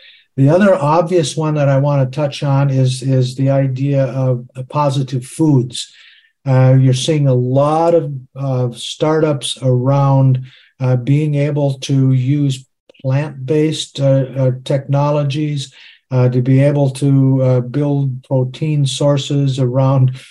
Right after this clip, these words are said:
<laughs> soybeans and chickpeas and nuts and fungi and insects. Uh, and, and, and this, uh, the whole idea of, of, uh, even using D N A to change the, the, the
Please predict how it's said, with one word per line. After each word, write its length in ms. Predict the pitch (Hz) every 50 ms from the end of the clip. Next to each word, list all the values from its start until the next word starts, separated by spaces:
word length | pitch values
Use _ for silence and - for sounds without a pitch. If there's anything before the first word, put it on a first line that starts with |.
| -
<laughs> 200 | _ _ _ _
soybeans 840 | - - - - - 160 151 135 151 139 127 131 143 143 139 135 131 120
and 300 | 120 117 113 113 110 _ _ _ _ _ _ -
chickpeas 720 | - 156 156 156 160 - - 147 151 147 147 143 131 120
and 160 | 120 113 117 120
nuts 380 | 139 120 147 131 - - -
and 200 | 131 120 120 113
fungi 520 | - - 143 143 147 143 147 147 143 143 139
and 180 | 135 127 120
insects. 720 | 127 139 147 143 135 - 143 135 131 131 - - - - _ _ _ _ _ _ _ _ -
Uh, 180 | 131 123 127 131 135
and, 300 | 139 139 135 135 135 127
and, 520 | 123 143 139 135 135 135 131 131 131 127
and 360 | 127 135 135 131 131 131 131
this, 360 | 139 139 127 131 - - - 147
uh, 220 | 135 131 127 127 127 127 - _ _ _ _ _ _ _
the 120 | - 127 123
whole 260 | 120 147 156 156 156
idea 540 | 147 139 135 127 120 139 143 143 139 139 139
of, 420 | 139 131 135 131 127 120 120 120
of, 480 | - 131 127 127 123 123 120 117 117 120
uh, 180 | 127 123 120 120 - _ _ _ _ _ _ _ _ _ _ _ _ _ _ - 151
even 360 | 160 185 208 202 190 165 156
using 680 | 151 156 175 190 190 156 160 170 147 131 123 117 113
D 260 | 110 135 160 175 180
N 160 | 175 165 156
A 420 | 143 143 160 170 143 120 123 131 135 127 131
to 200 | - - 139 127
change 1040 | 131 - - - - - 156 156 160 160 160 160 160 160 156 156 147 135 127 - -
the, 200 | 135 139 135 127
the, 360 | 123 123 135 131 123 123 - -
the 300 | - 131 127 135 135 123